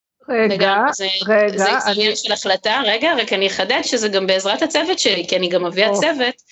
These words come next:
Speaker 2: שהוא מתאים יותר לדו-, ל-, לשינוי התודעתי הזה, זאת אומרת, אה, זה, זה גם עניין של מי, מי, מי מקיף אותי, כי גם אם בי אין את הניסיון במשרדי פרסום, אז הצוות שלי יש, וגם אם בי אין בהכרח את ה-,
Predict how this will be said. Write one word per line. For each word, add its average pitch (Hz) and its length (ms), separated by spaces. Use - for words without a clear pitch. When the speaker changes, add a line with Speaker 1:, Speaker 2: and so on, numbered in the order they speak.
Speaker 2:
שהוא 202 220
מתאים 220 400
יותר 214 320
לדו-, 180 300
ל-, 175 320
לשינוי 185 340
התודעתי 196 560
הזה, 196 280
זאת 165 160
אומרת, 165 200
אה, 175 440
זה, 180 220
זה 180 160
גם 175 260
עניין 185 200
של 214 180
מי, 220 240
מי, 214 360
מי 208 200
מקיף 208 380
אותי, 226 240
כי 170 100
גם 190 220
אם 214 260
בי 240 240
אין 196 200
את 185 180
הניסיון 180 840
במשרדי 180 460
פרסום, 175 360
אז 165 100
הצוות 170 400
שלי 175 300
יש, - 540
וגם 196 240
אם 196 200
בי 254 160
אין 202 320
בהכרח 196 460
את 208 120
ה-, 185 320